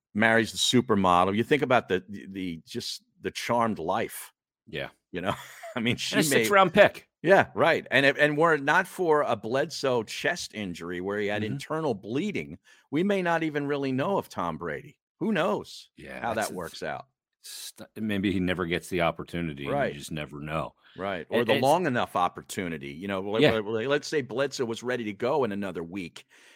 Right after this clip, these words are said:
Speaker 1: and, you know, Belichick didn't have time to sort of say, "Hey, man, this guy, loo-, this guy looks like he might be it. I'm
Speaker 2: Yeah.
Speaker 1: gonna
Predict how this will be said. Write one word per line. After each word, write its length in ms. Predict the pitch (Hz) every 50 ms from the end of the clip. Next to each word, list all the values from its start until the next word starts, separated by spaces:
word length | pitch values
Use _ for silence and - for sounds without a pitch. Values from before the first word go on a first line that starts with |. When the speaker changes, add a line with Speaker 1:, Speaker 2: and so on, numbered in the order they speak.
| _ -
Speaker 1:
and, 360 | 101 98 98 95 98 98 87
you 140 | 87 113 110
know, 100 | 104 101
Belichick 640 | 92 - 123 123 123 127 113 - - - 117 - -
didn't 200 | 127 120 113 107
have 200 | 117 110 101 -
time 440 | - - - 127 135 135 131 123 104
to 60 | 104
sort 260 | - - - 117 117
of 80 | 104 -
say, 240 | - - 101 90 82
"Hey, 160 | 98 110 107
man, 220 | 95 85 85 80 82
this 160 | 101 101 -
guy, 340 | - 101 85 76 76 73 - _ _ -
loo-, 160 | 92 104 - -
this 220 | - 110 113 -
guy 180 | - 123 107 98
looks 260 | 98 104 101 - 87
like 160 | 85 82 -
he 80 | 101 104
might 260 | 101 92 87 82 -
be 220 | 85 78 73 98
it. 240 | 113 98 82 - _ _ _ - - - -
I'm 100 | 101 101
Speaker 2:
Yeah. 60 | 98 95
Speaker 1:
gonna 120 | 107